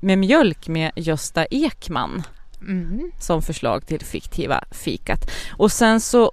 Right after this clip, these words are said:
Speaker 1: Åsa Sporre skriver, "K V Gullers och Stig Trenter på Operabaren."
Speaker 2: Aha.
Speaker 1: Och K V Gullers är ju då fotograf. Han ska ju vara förebilden till, eh,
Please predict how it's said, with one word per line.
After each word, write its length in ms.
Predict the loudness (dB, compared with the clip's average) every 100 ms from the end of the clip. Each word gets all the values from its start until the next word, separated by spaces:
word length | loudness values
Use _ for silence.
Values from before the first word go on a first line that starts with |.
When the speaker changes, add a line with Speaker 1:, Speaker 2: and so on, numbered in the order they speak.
| 2
Speaker 1:
Åsa 480 | 4 6 6 2 0
Sporre 680 | -2 2 4 6 6 4
skriver, 420 | 2 0 2 2
"K 300 | 2 4 4
V 140 | 6 4
Gullers 600 | 6 6 8 6 2 0
och 260 | -4 -2 -4
Stig 400 | -2 -2 -2 2
Trenter 680 | 6 8 8 2 0 -2 0
på 160 | -2 0
Operabaren." 1160 | 0 0 -2 -2 0 2 6 8 8 6 0 -4
Speaker 2:
Aha. 540 | -2 -2 -4 -8 -10 -10 -10 2
Speaker 1:
Och 160 | 6 8
K 120 | 8
V 100 | 10
Gullers 440 | 8 8 6 6
är 180 | 6 6
ju 160 | 6 2
då 340 | 4 6 6
fotograf. 680 | 4 -2 2 8 10 8 4
Han 240 | 2 2 2
ska 200 | 2 4
ju 60 |
vara 400 | 6 6 6 4 0
förebilden 1600 | 6 10 10 8 4 2 0 -2 2 8 10 8 4 0 0 -6 -8
till, 480 | -2 0 0 -2 -2
eh, 120 | -2